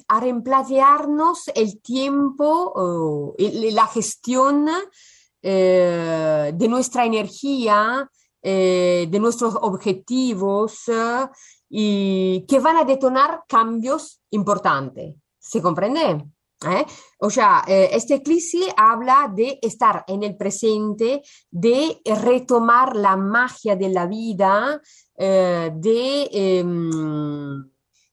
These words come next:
em, simplificar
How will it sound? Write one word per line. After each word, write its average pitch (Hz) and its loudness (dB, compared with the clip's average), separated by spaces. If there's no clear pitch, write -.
em, 165 -2
simplificar 254 2